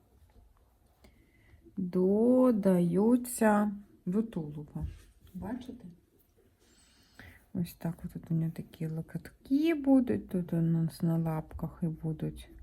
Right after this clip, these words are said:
такі гітки. Тут в нас буде якась отак м, в ко-, ковтинка відкриватись. Тут светрик якийсь.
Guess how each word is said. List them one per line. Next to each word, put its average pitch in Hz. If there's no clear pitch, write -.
такі -
гітки. 302
Тут 180
в 180
нас 175
буде 165
якась 165
отак 170
м, 160
в 170
ко-, -
ковтинка 165
відкриватись. 160
Тут -
светрик 247
якийсь. 208